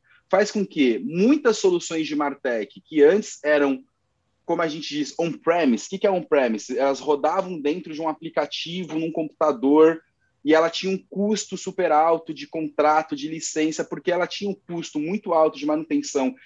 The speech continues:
e de desenvolvimento. Com a maior banda de internet e computação em nuvem, você começa a criar aqueles softwares que são o SaaS, que é Software as a Service,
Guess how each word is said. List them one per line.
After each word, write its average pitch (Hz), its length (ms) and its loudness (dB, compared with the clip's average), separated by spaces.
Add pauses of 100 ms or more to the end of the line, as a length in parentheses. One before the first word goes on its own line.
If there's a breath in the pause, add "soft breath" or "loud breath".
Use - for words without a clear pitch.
(160 loud breath)
e 139 80 -2
de 139 240 -4
desenvolvimento. 147 1160 0 (360 soft breath)
Com 202 180 0
a 208 160 2
maior 175 400 2
banda 190 300 2
de 165 80 -10
internet 135 560 -2
e 120 40 -12
computação 151 480 -4
em 175 120 -4
nuvem, 151 360 2
você 143 240 -2
começa 170 360 -6
a 208 40 -4
criar 147 480 2
aqueles 156 480 -6
softwares 135 480 2
que 139 100 -12
são 131 240 -2
o 120 40 -4
SaaS, 131 720 0 (160)
que 151 80 2
é - 20 0
Software 147 640 0
as 127 240 -2
a 143 80 -2
Service, 151 640 0